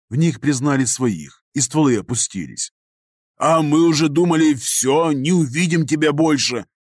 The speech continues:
Ты ушел, и нету, и нету тебя.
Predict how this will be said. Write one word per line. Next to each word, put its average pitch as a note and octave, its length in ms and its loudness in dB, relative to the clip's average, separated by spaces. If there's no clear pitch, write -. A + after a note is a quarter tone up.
Ты G#3 100 0
ушел, F3 580 2
и C3+ 160 0
нету, B2+ 760 -2
и F3+ 140 0
нету D#3 340 0
тебя. C3+ 480 0